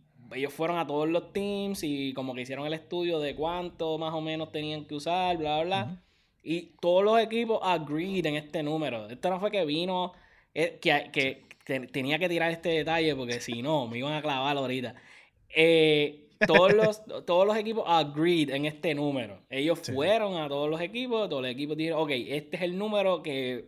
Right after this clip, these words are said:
Speaker 1: podemos
Speaker 2: Que makes
Speaker 1: estar
Speaker 2: sense.
Speaker 1: cómodos, que hace sentido", exacto. Eh, so, pa-, pa-, par-, partiendo de ahí,
Speaker 2: <laughs>
Speaker 1: es que entonces vienen la-, las excepciones, ¿verdad?
Speaker 2: Claro.
Speaker 1: Eh, en el futuro, y,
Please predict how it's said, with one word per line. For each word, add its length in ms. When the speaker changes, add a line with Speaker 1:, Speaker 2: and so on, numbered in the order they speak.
Speaker 1:
podemos 360
Speaker 2:
Que 80
makes 160
Speaker 1:
estar 160
Speaker 2:
sense. 60
Speaker 1:
cómodos, 460
que 140
hace 200
sentido", 600
exacto. 500
Eh, 720
so, 500
pa-, 220
pa-, 120
par-, 260
partiendo 720
de 160
ahí, 540
Speaker 2:
<laughs> 40
Speaker 1:
es 100
que 100
entonces 420
vienen 400
la-, 500
las 800
excepciones, 880
¿verdad? 480
Speaker 2:
Claro. 260
Speaker 1:
Eh, 600
en 200
el 120
futuro, 840
y, 280